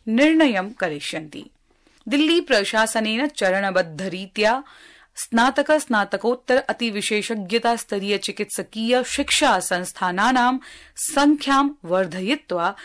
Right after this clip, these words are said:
राष्ट्रिय राजधान्यां चिकित्सा शिक्षायाः क्षमतां वर्धयितुं सज्जः अस्ति।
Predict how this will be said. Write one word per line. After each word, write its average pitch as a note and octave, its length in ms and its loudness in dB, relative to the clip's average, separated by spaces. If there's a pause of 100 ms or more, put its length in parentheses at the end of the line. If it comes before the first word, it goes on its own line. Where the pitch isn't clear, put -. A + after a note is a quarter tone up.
(260)
राष्ट्रिय B3+ 520 2
राजधान्यां A3 760 0 (380)
चिकित्सा D#4+ 520 0
शिक्षायाः A3+ 720 0
क्षमतां A3 600 0
वर्धयितुं G#3+ 680 -4
सज्जः E3 400 -8
अस्ति। - 520 -12